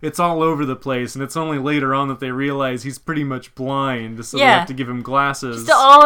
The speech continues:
Speaker 2: his life, he never realized that he needed really, really thick spectacles.
Speaker 1: Yeah.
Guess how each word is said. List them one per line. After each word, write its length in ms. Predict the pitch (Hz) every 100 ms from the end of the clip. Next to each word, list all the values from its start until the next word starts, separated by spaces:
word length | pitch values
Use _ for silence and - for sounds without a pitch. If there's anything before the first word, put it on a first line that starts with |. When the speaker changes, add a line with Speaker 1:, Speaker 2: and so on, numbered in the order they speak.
| 294
Speaker 2:
his 100 | 262
life, 400 | 277 269 233 -
he 120 | 233
never 320 | 214 214 226
realized 640 | 220 220 214 202 190 190
that 120 | 196 185
he 160 | 190
needed 400 | 185 190 190 180
really, 480 | 175 190 202 202 208
really 360 | 185 180 180 175 -
thick 260 | 175 165
spectacles. 920 | - - 156 - 147 151 - 98 - 180
Speaker 1:
Yeah. 440 | 147 127 110 123